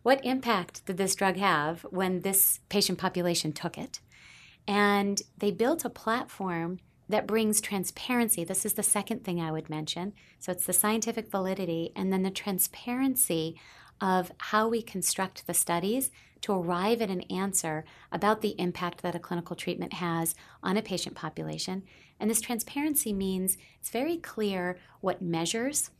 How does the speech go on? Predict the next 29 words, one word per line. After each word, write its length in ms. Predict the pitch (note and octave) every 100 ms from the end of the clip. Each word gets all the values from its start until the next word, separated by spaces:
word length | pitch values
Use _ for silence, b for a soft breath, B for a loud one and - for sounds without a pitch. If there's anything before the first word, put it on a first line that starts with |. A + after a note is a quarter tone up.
| b b b -
and 240 | F#3 F3+
assumptions 920 | - - - F3+ - A3 A3+ B3 A#3+ - b b
were 100 | G3
chosen 720 | G3 - F3+ F#3+ A3+ B3+ C4 - _
to 540 | - G3+ F#3 F3+ F3+ - b b b _ _
evaluate 840 | - E3+ F3 G3 G#3 G#3+ A3 C4 - _
the 160 | G3+
impact 540 | E3+ F#3 - A3 - -
that 140 | G3+
a 40 | -
clinical 340 | G3+ G3 G3+
treatment 440 | - G#3+ G#3 G3+ - _ _
had. 460 | - F#3+ F#3 A#3+ - B B B B -
And 220 | A3+ G#3+
then 280 | A3 A3 A3
at 160 | -
the 160 | G#3+ -
end 240 | A3+ A#3+ C4+
of 140 | C4+ -
every 760 | G#3+ A3 G3 G3+ G3+ G3 G3 F#3+ b b b b
study 420 | - - A#3 A#3+
that 180 | G3 -
one 200 | F#3+ F#3
runs 300 | F3+ G#3 G#3+
on 120 | F#3+
the 60 | F3
platform, 580 | - A3 A#3 - F3 F3
the 80 |
platform 500 | F3+ A3 - - G3